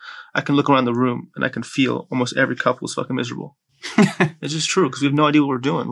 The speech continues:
Speaker 1: 'Cause back to our point, we don't know what love is.
Speaker 2: Mm.
Speaker 1: And we, and if we can't do that work of, of, of honestly addressing that, we're just, we're perpetuating our wounding. You know, I, I think we also have this ability to reflect each other's in-, incapacity for intimacy.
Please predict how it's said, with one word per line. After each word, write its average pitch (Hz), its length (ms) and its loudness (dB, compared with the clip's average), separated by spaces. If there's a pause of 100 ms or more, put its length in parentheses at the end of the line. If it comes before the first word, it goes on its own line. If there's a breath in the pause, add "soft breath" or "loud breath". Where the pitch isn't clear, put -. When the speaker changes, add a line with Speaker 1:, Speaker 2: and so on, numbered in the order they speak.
(120)
Speaker 1:
'Cause 139 220 -10
back 139 180 0
to 139 80 0
our 123 40 -2
point, 147 180 0
we 135 60 2
don't 135 80 0
know 135 80 4
what 127 100 2
love 127 160 2
is. - 280 -4 (320 soft breath)
Speaker 2:
Mm. 85 220 -6
Speaker 1:
And 78 80 -12
we, 127 180 -6 (100)
and 143 200 -4
if 147 100 -6
we 147 60 -4
can't 147 240 0
do 143 80 4
that 120 180 6
work 147 280 0 (220)
of, 123 140 -8 (120)
of, - 140 0 (120)
of 120 120 -2
honestly 127 300 2
addressing 123 320 2
that, 110 240 2 (340 loud breath)
we're 127 120 -6
just, 135 260 0 (100)
we're 139 80 0
perpetuating 143 560 2
our 113 80 4
wounding. 135 340 0 (540 soft breath)
You 120 100 -8
know, 117 120 0
I, 117 100 -2
I 139 60 -6
think 143 220 -2
we 139 80 4
also 139 180 2
have 131 120 4
this 123 120 0
ability 131 280 0
to 113 60 -2
reflect 120 640 2 (800)
each 135 240 2
other's 127 200 4
in-, 139 220 -6
incapacity 135 640 0
for 127 80 -6
intimacy. 131 500 -6